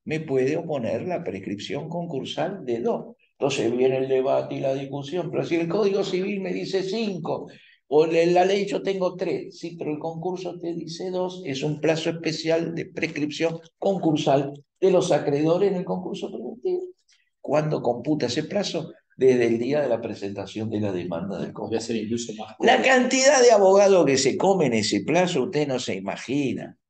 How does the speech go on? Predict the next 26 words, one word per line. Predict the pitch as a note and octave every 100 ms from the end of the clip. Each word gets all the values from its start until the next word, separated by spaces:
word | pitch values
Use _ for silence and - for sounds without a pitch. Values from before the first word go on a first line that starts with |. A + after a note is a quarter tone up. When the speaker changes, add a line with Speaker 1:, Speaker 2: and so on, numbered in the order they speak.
| _
Speaker 2:
Podría | A2 A2
ser | B2
incluso | A#2+ A#2 A#2
más | A2+ A2+
corto | B2 A#2+ B2+
si | - G2+
el | F#2+
crédito | A#2 A#2 G#2 F#2+
que |
vos | G#2
verificás | G#2+ G#2 G#2 - A3+ - - _ _
prescribió. | - - G#2+ G#2
Speaker 1:
Prescribió, | A2 B2+ C3 A#2+ -
¿querés | A2 A#2+
decir, | A#2 B2+
lo | A#2+
vas | B2+
a | B2
decir | C#3 A#2+
Speaker 2:
Sí, |
Speaker 1:
después? | A#2 E3 E3 C3+
Speaker 2:
lo | A2+
voy | B2
a | A2
nombrar. | G#2+ A2 G2 - -
Speaker 1:
Listo, | G#2